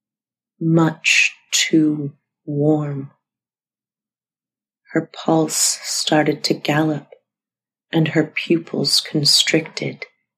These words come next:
as the mirror ball Christ held her tighter and tighter. All that love and light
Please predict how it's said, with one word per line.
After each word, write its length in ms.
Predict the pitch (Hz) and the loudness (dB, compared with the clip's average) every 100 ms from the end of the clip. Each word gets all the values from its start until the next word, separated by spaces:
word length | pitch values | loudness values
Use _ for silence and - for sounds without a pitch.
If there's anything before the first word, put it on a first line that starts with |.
| _ _ _ _ - | _ _ _ _ -2
as 200 | 147 - | -2 -2
the 80 | |
mirror 420 | 147 147 147 151 147 | -2 0 0 0 -2
ball 480 | 147 143 139 139 - | 0 0 0 -4 -12
Christ 600 | - - 147 139 - - | -6 0 0 0 -4 -6
held 340 | - 156 151 | 0 0 0
her 220 | - 147 _ | -4 -6 _
tighter 720 | - - 147 143 139 - - - _ _ _ _ _ _ _ - | -10 -6 0 0 0 -4 -10 -16 _ _ _ _ _ _ _ -2
and 280 | 151 147 - | -2 -2 -4
tighter. 680 | - - 151 - - - _ _ _ _ _ _ _ _ _ _ _ _ _ _ _ - | -2 0 0 0 -4 -10 _ _ _ _ _ _ _ _ _ _ _ _ _ _ _ -2
All 340 | 165 165 170 165 | 2 2 0 0
that 260 | 156 151 | -2 -2
love 800 | 151 156 156 156 143 143 - - _ _ _ - | -2 0 2 0 -2 -8 -14 -16 _ _ _ -6
and 180 | 151 147 | -2 0
light 680 | 143 143 151 156 - - | 0 0 0 -2 -6 -12